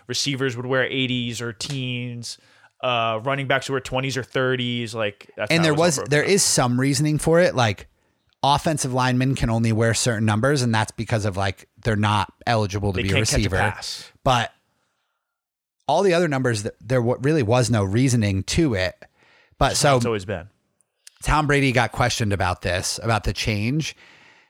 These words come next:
Speaker 2: and he basically, he doesn't like it. He's, like, very against it. He's been pretty openly against it. He said, "Football's like a chess game. Every little thing matters." Um, he was like, "At least identify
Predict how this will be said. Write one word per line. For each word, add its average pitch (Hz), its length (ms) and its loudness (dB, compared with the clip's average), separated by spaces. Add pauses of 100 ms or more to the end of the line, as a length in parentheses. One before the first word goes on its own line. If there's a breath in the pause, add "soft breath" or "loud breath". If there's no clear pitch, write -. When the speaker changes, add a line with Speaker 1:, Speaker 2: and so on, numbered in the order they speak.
(140)
Speaker 2:
and 120 500 4
he - 240 2
basically, 123 720 0
he - 180 -2
doesn't 117 260 2
like 87 240 -4
it. - 120 -12
He's, 120 260 -4
like, 107 180 -2
very 113 380 2
against 107 420 0
it. 151 140 2
He's 117 180 -4
been 117 220 -2
pretty 110 260 -2
openly 107 460 -2
against 123 380 -4
it. 147 200 -2 (360 loud breath)
He 135 80 -4
said, 123 240 -2
"Football's 147 360 0
like 110 140 -2
a 101 80 -2
chess - 300 0
game. 139 480 0 (340 loud breath)
Every 139 260 2
little 123 200 2
thing 104 280 -2
matters." 131 760 2 (520 soft breath)
Um, 113 540 2 (220)
he 123 100 -2
was 139 120 2
like, 127 140 2
"At 120 140 0
least 143 240 -2
identify 120 880 2